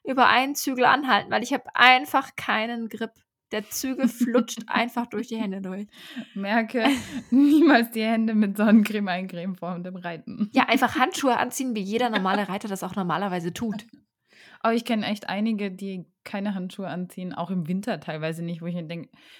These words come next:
Speaker 2: mir wären schon lang die Finger abgefallen. Ich weiß nicht, wie die Leute das machen, aber da gibt's, glaub ich, zwei Lager. Entweder die, die immer Handschuhe anhaben,
Speaker 1: Ja,
Speaker 2: oder die, die
Speaker 1: dazu
Speaker 2: sagen,
Speaker 1: gehör
Speaker 2: "Ich
Speaker 1: ich.
Speaker 2: brauch keine." <laughs>
Speaker 1: Ich hab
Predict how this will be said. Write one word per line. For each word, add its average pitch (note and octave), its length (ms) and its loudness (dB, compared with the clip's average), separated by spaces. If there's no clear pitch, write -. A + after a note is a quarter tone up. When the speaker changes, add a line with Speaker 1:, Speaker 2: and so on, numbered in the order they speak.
Speaker 2:
mir F#3 160 -6
wären F#3+ 200 -2
schon G3 140 0
lang G3 540 -2
die F#3+ 120 -10
Finger A#3+ 360 0
abgefallen. E3 560 -8
Ich F#3 80 -8
weiß F#3 220 -8
nicht, G3+ 140 -8
wie G3 80 -10
die G#3+ 80 -6
Leute G3+ 340 -6
das A#3 140 -12
machen, B3 200 -4
aber F3 220 -8
da G#3+ 120 0
gibt's, B3+ 280 -4
glaub B3 200 2
ich, A#3+ 100 -8
zwei A3 220 -4
Lager. F#3+ 320 -4
Entweder G3+ 320 -6
die, G#3 160 -6
die G3 120 -10
immer C4 200 0
Handschuhe C4 380 -2
anhaben, A3+ 380 -4
Speaker 1:
Ja, F#3+ 60 -6
Speaker 2:
oder G3 120 -6
die, - 20 -10
die F#3 100 -4
Speaker 1:
dazu F3+ 160 -4
Speaker 2:
sagen, F3+ 160 -2
Speaker 1:
gehör D#3+ 100 -6
Speaker 2:
"Ich - 20 -10
Speaker 1:
ich. E3 60 -12
Speaker 2:
brauch D3+ 180 -4
keine." F3 440 -6
<laughs> - 640 -6
Speaker 1:
Ich A#3 160 2
hab - 120 -2